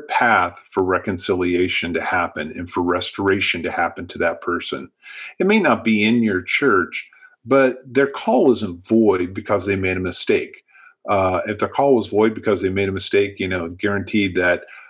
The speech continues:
uh, every one of us wouldn't be, uh, doing ministry. But, you know, have a process and a pathway for that to be resolved. You wanna work on that now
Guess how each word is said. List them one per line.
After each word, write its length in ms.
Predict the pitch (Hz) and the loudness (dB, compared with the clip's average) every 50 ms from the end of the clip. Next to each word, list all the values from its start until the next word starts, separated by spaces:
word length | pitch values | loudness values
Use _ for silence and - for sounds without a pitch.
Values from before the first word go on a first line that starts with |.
| _ _ - | _ _ -4
uh, 220 | 85 85 82 78 - | -2 -2 -2 -2 -2
every 200 | - 104 98 98 | -2 -2 -2 -2
one 180 | 92 95 104 107 | -2 0 0 -2
of 100 | 95 80 | -2 -2
us 240 | 73 73 - - - _ | -4 -6 -8 -10 -6 _
wouldn't 320 | 92 92 87 87 85 85 | -2 0 0 -2 -4 -4
be, 320 | 82 90 87 82 82 80 - - | -2 0 0 0 0 -2 -2 -2
uh, 160 | 85 85 85 | -2 -2 -2
doing 360 | 85 82 90 85 80 78 85 | -2 -2 -4 -4 -4 -4 -6
ministry. 560 | 90 95 90 90 85 - - - 82 71 - - - - - - - - - - | -4 -4 -4 -4 -6 -6 -6 -4 -6 -6 -8 -12 -18 -20 -20 -20 -20 -20 -6 0
But, 260 | 107 120 110 113 113 - - | 2 4 4 4 2 0 0
you 120 | 120 117 | 0 2
know, 320 | 113 113 110 110 101 - - _ | 4 4 4 2 0 -4 -10 _
have 600 | - - - - 131 131 135 135 135 143 151 147 143 - - | -4 -2 0 0 2 0 2 2 4 4 4 2 0 -2 -4
a 80 | 110 110 | -4 -4
process 840 | - - - - - 110 107 107 101 - - 113 101 101 - - - | -4 -6 -4 0 2 2 4 2 0 0 0 0 0 0 -2 -6 -4
and 120 | 107 98 | -2 -2
a 60 | 92 | -2
pathway 840 | 92 - - - - 90 87 85 - - - 90 85 80 82 78 - | -2 -2 -2 0 0 0 0 -2 -2 -2 -2 0 0 0 -2 -4 -6
for 180 | - - 92 90 | -4 -4 -2 0
that 280 | 85 87 87 87 85 - | 2 2 0 0 -2 -4
to 80 | 92 | -4
be 140 | 85 90 90 | -2 -2 -2
resolved. 600 | 82 87 85 82 - 98 87 82 73 73 - - _ _ - - - - _ _ _ - | 0 -2 -2 -2 0 0 2 2 2 0 -4 -10 _ _ -20 -20 -20 -20 _ _ _ -4
You 120 | 123 131 | 0 2
wanna 160 | 175 208 214 | 2 2 4
work 300 | 151 127 131 131 127 - | 6 6 6 6 6 4
on 100 | 120 110 | 2 2
that 220 | 107 98 92 - 76 | 2 2 0 -2 -4
now 600 | 87 92 92 90 90 95 104 113 127 147 151 | -4 -4 -2 -2 0 2 4 4 4 2 0